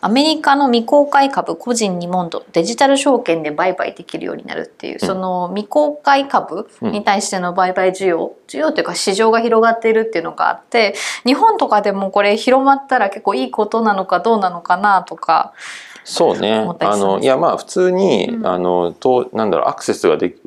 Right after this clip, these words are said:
Speaker 2: が増えるっていうことはもちろんいいこと。
Speaker 1: うん。
Speaker 2: それは会社にとっても個人にとってもね、投資オポチュニティ、もしくは資金調達オポチュニティが広がるのは絶対いいことだから、
Speaker 1: うん。
Speaker 2: もうこれはすごくいいとは思い、い-、まあ、いい悪いっていうか、
Speaker 1: うん。
Speaker 2: あの、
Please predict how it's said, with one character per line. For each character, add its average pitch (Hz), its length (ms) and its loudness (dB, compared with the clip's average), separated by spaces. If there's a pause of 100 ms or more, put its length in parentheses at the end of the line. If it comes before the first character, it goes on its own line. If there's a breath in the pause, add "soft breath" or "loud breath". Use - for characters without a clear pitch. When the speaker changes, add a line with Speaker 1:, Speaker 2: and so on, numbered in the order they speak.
(100)
Speaker 2:
が 95 60 -8
増 - 180 -2
え 120 60 4
る 90 80 2
っ - 40 -6
て 87 160 -4
い - 20 2
う 87 60 -2
こ 110 100 -2
と - 120 0
は 82 60 -2
も 80 100 -4
ち - 140 -10
ろ 80 60 -2
ん 76 60 -2
い 85 100 -6
い 82 40 -8
こ - 140 -6
と。 - 280 -6
Speaker 1:
う 233 100 -4 (140)
ん。 226 40 -2
Speaker 2:
そ - 20 -2
れ - 100 4
は - 40 0
会 135 220 0
社 131 160 -2
に 131 80 -2
と 107 80 0
っ 82 60 -4
て - 80 -4
も 82 80 -2
個 - 160 -4
人 87 120 -4
に 78 80 -8
と 76 100 -2
っ - 40 -10
て - 140 -8
も - 120 -10
ね、 - 240 -6
投 - 140 -4
資 - 140 -4
オ - 40 -2
ポ - 140 -4
チ 87 140 -6
ュ - 20 -2
ニ 80 60 -6
テ 80 80 -6
ィ、 - 20 -4
も 104 60 -4
し - 80 -8
く - 60 -6
は - 40 -2
資 - 140 -10
金 95 160 -2
調 98 160 -2
達 - 180 -8
オ - 80 -2
ポ - 140 -6
チ - 100 -8
ュ 85 40 -2
ニ - 60 -12
テ - 60 -12
ィ - 40 -10
が - 60 -14
広 85 240 -2
が 80 60 -2
る 78 180 -8
の - 60 -16
は - 60 -14
絶 - 200 -4
対 90 120 0
い 87 40 -2
い - 40 -4
こ - 100 -14
と - 80 -10
だ - 120 -12
か - 160 -14
ら、 127 100 -6
Speaker 1:
う 233 160 -4
ん。 220 60 -6 (500 loud breath)
Speaker 2:
も 135 100 -2
う - 20 -12
こ 185 100 2
れ 160 80 6
は 135 200 0
す - 140 -6
ご 101 100 2
く - 340 -6 (360 soft breath)
い 107 140 0
い - 100 -8
と - 100 2
は 64 80 2
思 87 260 0
い、 - 320 -4 (100)
い-、 98 160 -4
ま 101 80 2
あ、 - 20 2
い 226 160 2
い - 40 4
悪 113 220 2
い - 40 2
っ - 20 -10
て - 160 -6
い - 20 0
う 78 60 -2
か、 92 600 -4
Speaker 1:
う - 20 -20
ん。 - 60 -20
Speaker 2:
あ 82 140 -2
の、 80 240 0